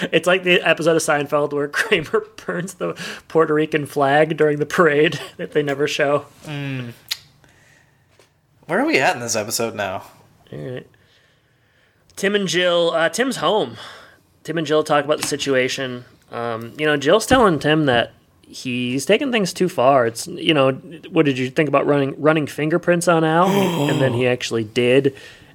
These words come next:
Speaker 1: Um, I don't know if the joke is now or if it was earlier where Al bounced a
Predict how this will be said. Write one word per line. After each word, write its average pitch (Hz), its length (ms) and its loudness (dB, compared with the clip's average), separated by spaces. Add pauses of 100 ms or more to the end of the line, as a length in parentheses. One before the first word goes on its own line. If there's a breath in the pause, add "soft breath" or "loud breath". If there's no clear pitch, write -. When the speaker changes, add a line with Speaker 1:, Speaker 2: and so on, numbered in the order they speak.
(120)
Speaker 1:
Um, 110 720 0 (480 loud breath)
I 180 60 0
don't 247 80 2
know 285 300 0
if 165 120 0
the 175 80 -2
joke 151 300 0
is 139 120 -2
now 135 600 0 (180)
or 131 200 0
if 123 120 -2
it - 80 -4
was 127 140 -6
earlier 135 420 0
where 123 280 0
Al 123 420 2
bounced - 960 -6
a 120 440 -4